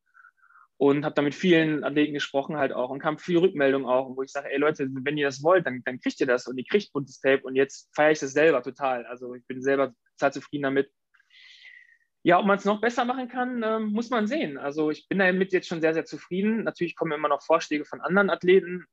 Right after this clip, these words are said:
die versuchen mal einzubeziehen. Die einen sagen, es könnte noch besser kleben, die einen sagen, es könnte weniger kleben. Ähm, ich glaube, ich habe da ein gutes Mittelmaß gefunden.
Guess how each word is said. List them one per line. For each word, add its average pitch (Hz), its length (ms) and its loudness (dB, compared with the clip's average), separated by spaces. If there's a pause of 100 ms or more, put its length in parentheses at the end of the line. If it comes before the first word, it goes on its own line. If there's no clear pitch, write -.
(120)
die 147 80 -20
versuchen 143 300 -8
mal 123 100 -2
einzubeziehen. 185 720 2
Die 147 100 0
einen 131 180 0
sagen, 127 380 0
es - 100 -20
könnte 120 200 -6
noch 117 120 -4
besser 185 300 2
kleben, 202 460 2
die - 100 -2
einen 127 200 -6
sagen, 127 220 -2
es 127 140 -18
könnte 117 260 -6
weniger 190 340 6
kleben. 175 420 4 (840)
Ähm, 143 640 2
ich - 80 -20
glaube, 139 160 4
ich 147 60 2
habe - 80 -6
da - 60 2
ein 160 80 0
gutes 156 200 -4
Mittelmaß 165 440 0
gefunden. 165 640 -6